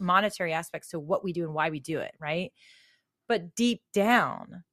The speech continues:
the core, uh, for me, to be honest with you, is I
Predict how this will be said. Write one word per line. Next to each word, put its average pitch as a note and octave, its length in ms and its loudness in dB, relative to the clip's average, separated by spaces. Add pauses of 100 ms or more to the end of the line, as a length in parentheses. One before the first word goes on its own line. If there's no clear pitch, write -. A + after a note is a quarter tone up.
(120)
the F#3 60 -8
core, F#3 600 4 (180)
uh, G3 80 -6
for F#3 220 -6
me, F3 560 -4 (260)
to - 80 -14
be F3 100 -4
honest G#3+ 240 0
with C4 120 -6
you, C#4 280 -6
is E3+ 280 -2 (480)
I G#3 460 0